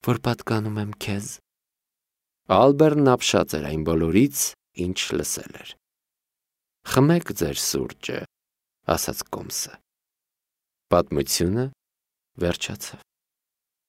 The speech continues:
Կոմս Մոնտե Քրիստո, վերջ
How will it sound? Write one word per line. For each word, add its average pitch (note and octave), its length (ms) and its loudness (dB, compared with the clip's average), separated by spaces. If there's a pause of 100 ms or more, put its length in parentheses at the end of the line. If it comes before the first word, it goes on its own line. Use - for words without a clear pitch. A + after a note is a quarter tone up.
(1000)
Կոմս A#2 360 6
Մոնտե E2+ 400 4
Քրիստո, - 480 -8 (520)
վերջ G2 420 4